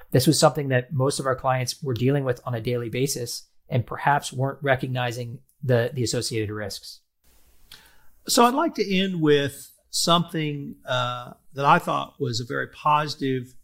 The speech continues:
Speaker 2: outcome from Panalpina Settlement Day, particularly in the energy industry, but in a way that s-, spoke across, uh, different industries. And it was the following. And I, I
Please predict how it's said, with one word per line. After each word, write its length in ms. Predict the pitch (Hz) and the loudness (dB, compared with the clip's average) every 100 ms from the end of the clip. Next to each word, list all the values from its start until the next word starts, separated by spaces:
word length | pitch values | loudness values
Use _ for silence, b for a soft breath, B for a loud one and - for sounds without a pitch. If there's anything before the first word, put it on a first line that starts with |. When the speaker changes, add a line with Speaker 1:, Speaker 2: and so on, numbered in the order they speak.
| _ _ _ - - | _ _ _ -10 0
Speaker 2:
outcome 800 | 131 - - 127 123 120 120 - _ _ _ _ | 0 0 -8 -12 -12 -14 -16 -18 _ _ _ _
from 640 | - 135 131 131 127 123 - - _ _ - _ - | -2 0 0 -4 -6 -10 -14 -20 _ _ -20 _ -4
Panalpina 540 | 165 139 - 143 123 | 0 0 -4 -8 -6
Settlement 480 | - 135 131 131 139 | -4 -4 -4 -10 -12
Day, 460 | 123 120 120 120 - | -12 -12 -12 -16 -18
particularly 440 | - 175 185 180 | -8 -8 -4 -4
in 80 | 151 | -4
the 180 | 135 127 | -4 -6
energy 360 | 131 123 127 123 | -10 -12 -12 -12
industry, 560 | 120 - 131 120 120 _ _ _ - | -12 -12 -6 -6 -6 _ _ _ 0
but 120 | 151 | 2
in 100 | 143 | 2
a 40 | |
way 420 | 131 139 139 135 | 0 -2 -2 -6
that 260 | 123 123 123 | -8 -8 -8
s-, 340 | - - - _ | -8 -10 -12 _
spoke 420 | - - 135 131 | -12 -2 -2 -2
across, 840 | - - 135 131 123 113 - - _ _ _ | -10 -2 2 2 2 -2 -4 -6 _ _ _
uh, 400 | - 117 117 117 113 151 _ _ _ _ _ | -6 -4 -4 -6 -12 -20 _ _ _ _ _
different 440 | 139 143 - 120 165 | -6 -6 -4 -6 -8
industries. 600 | 131 127 - - 117 131 | -14 -10 -12 -10 -12 -10
And 80 | 135 | -12
it 100 | 135 | -12
was 140 | 127 | -16
the 60 | 123 | -14
following. 560 | 113 113 110 107 107 | -8 -6 -6 -12 -18
And 100 | 120 | -12
I, 260 | 131 139 135 - _ - | -6 -4 -6 -12 _ -8
I 180 | 123 | -6